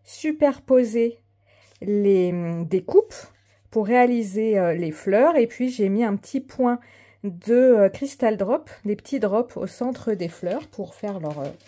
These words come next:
leur cœur. Et puis, euh,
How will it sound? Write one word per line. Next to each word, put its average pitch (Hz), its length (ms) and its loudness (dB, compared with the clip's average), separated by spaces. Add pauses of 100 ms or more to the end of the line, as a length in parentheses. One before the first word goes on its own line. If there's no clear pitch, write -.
(360)
leur 180 320 -4
cœur. 208 540 -6 (1500)
Et 175 160 -10
puis, 185 400 -10
euh, 160 240 -4